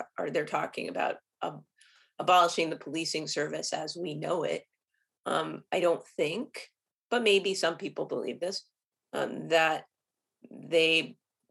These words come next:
believe that the state should not be involved at all in the project of addressing safety deprivation of citizens. I know I don't believe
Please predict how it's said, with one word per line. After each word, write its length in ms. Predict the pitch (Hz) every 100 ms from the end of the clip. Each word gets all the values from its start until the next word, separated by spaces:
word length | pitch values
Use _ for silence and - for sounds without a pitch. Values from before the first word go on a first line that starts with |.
| - -
believe 460 | 175 160 160 165 156
that 200 | 160 -
the 80 |
state 460 | 165 - 170 165 -
should 260 | - 160 156
not 280 | 156 -
be 180 | 165 156
involved 500 | 156 147 151 151 -
at 120 | 170
all 600 | - 156 160 147 156 214 _ _ _ _ _ -
in 480 | 175 160 156 156 156 -
the 100 | 165
project 720 | - 151 151 151 156 160 - - -
of 400 | 156 143 139 147 - _ _ _ _ _ _ _ _ _ _ _ _ _ -
addressing 760 | 202 175 165 165 165 147 151 143
safety 480 | - 165 165 - 139
deprivation 800 | 170 - 156 151 156 - 170
of 180 | - - _ _
citizens. 540 | - 180 160 147 139
I 100 | 160 156
know 200 | 156 147
I 220 | 156 165
don't 320 | 156 151 147 _ -
believe 500 | 151 - 120 120